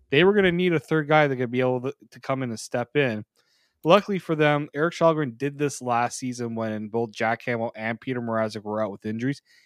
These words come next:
He became the Leafs starter just because he was the next guy on the depth chart, and he, he did admirably well considering the situation. So I think the Leafs are gonna be comfortable giving him a few starts. They're not gonna want to do,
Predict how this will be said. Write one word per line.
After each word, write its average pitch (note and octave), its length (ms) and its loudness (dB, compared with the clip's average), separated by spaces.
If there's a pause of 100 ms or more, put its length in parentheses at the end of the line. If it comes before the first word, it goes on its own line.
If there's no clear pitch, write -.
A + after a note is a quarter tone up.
He E3+ 200 -4
became D3+ 400 -2
the C3 80 -2
Leafs B2+ 260 -2
starter B2 600 2 (460)
just C3+ 220 -2
because C3 320 0
he C#3+ 240 -4
was C3 260 -2
the A2+ 120 -4
next A#2 320 -4
guy A#2 240 2
on A2+ 140 -2
the G#2 80 -4
depth B2 300 -2
chart, G2+ 340 -4
and A2 180 -8
he, D3 200 -2 (300)
he B3 120 0 (140)
did G3+ 180 4
admirably F3 640 4
well C3 340 4
considering C#3+ 600 -4
the C3 100 -4
situation. B2+ 760 -4 (420)
So C#3 380 0 (140)
I D#3 100 4
think A3+ 160 0
the G3+ 60 -2
Leafs F#3 240 2
are F3 40 4
gonna E3+ 160 0
be D3+ 100 -2
comfortable D#3+ 380 0
giving C3+ 260 -2
him C#3 140 -2
a B2+ 60 0
few C3+ 200 -4
starts. B2+ 360 -2
They're D3+ 100 -4
not E3+ 200 0
gonna D3+ 140 -2
want C3 380 -2
to A#2+ 120 -10
do, A#2+ 320 -4